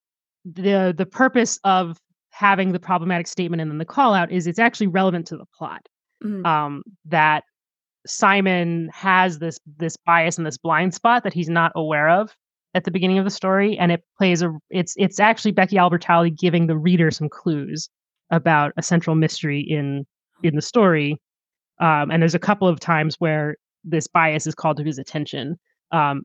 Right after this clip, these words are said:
Speaker 1: and part of it is also to clue the reader in that there is something important that Simon is missing
Speaker 2: Mm,
Speaker 1: throughout
Speaker 2: gotcha.
Speaker 1: the whole story. Um, so in this,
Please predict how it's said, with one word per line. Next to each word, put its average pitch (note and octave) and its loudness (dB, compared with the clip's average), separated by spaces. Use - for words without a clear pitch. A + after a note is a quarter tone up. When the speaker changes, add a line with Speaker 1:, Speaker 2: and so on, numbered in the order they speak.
Speaker 1:
and E3+ 0
part A3+ 4
of F#3+ 0
it F3 0
is E3+ 0
also F3 0
to E3 0
clue E3+ 0
the D#3 -2
reader F3+ 4
in D#3 0
that D3 -2
there E3 2
is D3 -2
something F3 2
important D#3+ 0
that D#3 -2
Simon D#3+ 0
is C3+ -6
missing D3 -8
Speaker 2:
Mm, G3+ -12
Speaker 1:
throughout D3 2
Speaker 2:
gotcha. - -14
Speaker 1:
the C#3+ -6
whole B2+ -8
story. - -10
Um, C#3+ 2
so G3 0
in F#3+ 4
this, C4+ 2